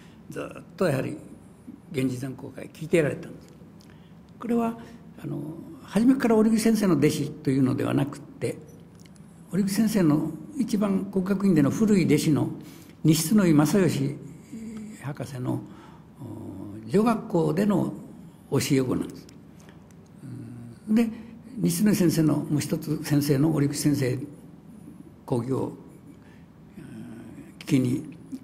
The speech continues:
国学院にも、教にも、その頃は、あの、そんなに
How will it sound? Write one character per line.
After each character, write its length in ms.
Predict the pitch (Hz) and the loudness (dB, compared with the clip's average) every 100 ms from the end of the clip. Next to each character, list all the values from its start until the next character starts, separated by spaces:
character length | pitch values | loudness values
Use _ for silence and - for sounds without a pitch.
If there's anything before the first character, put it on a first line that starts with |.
| - - - - - | -16 -20 -20 -20 -4
国 140 | 135 | -2
学 240 | 131 123 123 | 0 -2 -2
院 120 | 113 | -4
に 140 | 123 - - | -4 -8 -10
も、 180 | 107 107 - - | -8 -8 -8 -2
教 160 | 151 143 | 2 4
に 100 | 156 | 4
も、 220 | 113 - - - - - - - - - - - - - - - - - - - | 2 -2 -8 -18 -20 -20 -20 -20 -20 -20 -20 -20 -20 -20 -20 -20 -20 -20 -20 -20
そ 140 | - 196 | -4 -2
の 60 | |
頃 240 | 220 214 110 | 0 0 0
は、 80 | 95 | -4
あ 20 | |
の、 120 | - - - - - - - - - - - - - - - - - - | -8 -12 -18 -20 -20 -20 -20 -20 -20 -20 -20 -20 -20 -20 -20 -20 -20 -16
そ 180 | - 180 | -2 2
ん 40 | |
な 60 | 185 | 2
に 140 | 175 | 2